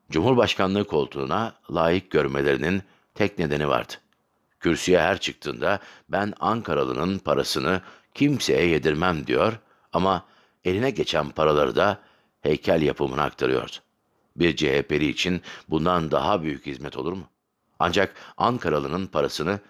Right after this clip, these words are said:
kimseciklere yedirmem, boşuna israf yapmam." diyen Mansur Yavaş'ın balonu da önceki gün patladı.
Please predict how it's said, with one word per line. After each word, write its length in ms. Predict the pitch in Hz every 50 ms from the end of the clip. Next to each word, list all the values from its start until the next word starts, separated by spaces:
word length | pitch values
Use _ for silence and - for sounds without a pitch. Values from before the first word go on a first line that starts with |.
| _ _ _ _ -
kimseciklere 640 | - 165 160 - - 69 62 64 - - 71 95 110
yedirmem, 380 | 98 85 92 85 85 87 73 - - _ _ _ _ _ -
boşuna 320 | 71 69 - 76 90 101
israf 380 | 90 - - 92 92 92 - 82
yapmam." 420 | 76 71 - 87 98 113 101 73
diyen 280 | 67 60 71 107 123 120 _ _ _ _ _ -
Mansur 360 | - 78 82 80 - - 92
Yavaş'ın 540 | 90 80 82 82 80 - 104 107 98 71 60
balonu 320 | 73 76 78 80 87 82
da 240 | - 69 82 87 - - _ _ _ _ _ _ _ _ -
önceki 400 | 85 85 78 - 76 - 90 76
gün 200 | 60 69 78 78
patladı. 400 | - 73 64 - - 60 -